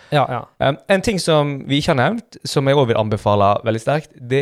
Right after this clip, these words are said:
Speaker 2: er, eh, medlytt. Em, en ting er,
Speaker 1: Mm.
Speaker 2: altså, det vil si, em, vi jo bruker det aktivt hos oss, ehm, eh, og medlytt er basically at du hører på en person, bookemøter,
Speaker 1: Mm.
Speaker 2: og at det helst da naturligvis er en person med erfaring,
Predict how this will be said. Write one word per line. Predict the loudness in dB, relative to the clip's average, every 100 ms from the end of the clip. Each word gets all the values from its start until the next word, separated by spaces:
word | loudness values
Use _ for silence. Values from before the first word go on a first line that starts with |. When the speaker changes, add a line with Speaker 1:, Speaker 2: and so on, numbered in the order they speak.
| 2
Speaker 2:
er, | 0 -2 -4
eh, | -4
medlytt. | 0 0 0 -2 -4 _ -14 -12 -6
Em, | 0 2 2 0 -2 -10 -4
en | -2
ting | 0 0
er, | 2 2 0
Speaker 1:
Mm. | -2 0
Speaker 2:
altså, | 2 2 0 -2
det | 0 2
vil | 2
si, | 0 2 0 -2 _ -4
em, | 0 2 2 0 -10 -20 _ _ _ -10 -8 -2
vi | 2 2
jo |
bruker | 4 0 2 2
det | 2
aktivt | 2 -2 -4 -2 -2
hos | -2
oss, | -2 -4 -16 -8 0
ehm, | 2 4 2 2 -2 -4 -6 -6
eh, | -4 -2
og | 2 2 2 0 -8 -18 -12 0
medlytt | 2 2 0
er | 2 2 2
basically | 4 2 2 0 0
at | 0
du | -2 0
hører | 2 2 2 2
på | 2
en | 0 -2
person, | -2 -2 0 -2 -2 -6
bookemøter, | -6 -4 -2 -4 -2 -2 -4 _ -6
Speaker 1:
Mm. | -4 0
Speaker 2:
og |
at | 0
det | 2
helst | 0 -2 -2
da | -2
naturligvis | -2 -2 -2 -2 -2
er | -2
en | -2
person | -2 -4 -4 -4
med | -4
erfaring, | -4 0 0 0